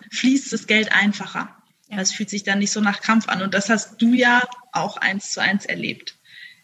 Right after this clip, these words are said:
Speaker 1: I love it.
Speaker 2: Ich hab zwar geklotzt bis zum geht nicht mehr, ich hab Doppelschichten geschoben, aber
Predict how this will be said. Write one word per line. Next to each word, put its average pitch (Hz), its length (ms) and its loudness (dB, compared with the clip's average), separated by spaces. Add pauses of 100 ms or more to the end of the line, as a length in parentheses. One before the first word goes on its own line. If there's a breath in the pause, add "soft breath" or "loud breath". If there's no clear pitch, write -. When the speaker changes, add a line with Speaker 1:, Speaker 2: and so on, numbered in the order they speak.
(220 loud breath)
Speaker 1:
I 180 240 -2
love 147 240 -6
it. - 240 -6 (960)
Speaker 2:
Ich - 120 -6
hab 233 140 -2
zwar 202 440 4
geklotzt 254 760 -2
bis 233 200 0
zum 240 200 4
geht 240 180 0
nicht 262 220 -2
mehr, 240 180 2
ich 240 140 -2
hab 226 140 0
Doppelschichten 240 680 -2
geschoben, 233 560 0
aber 202 440 2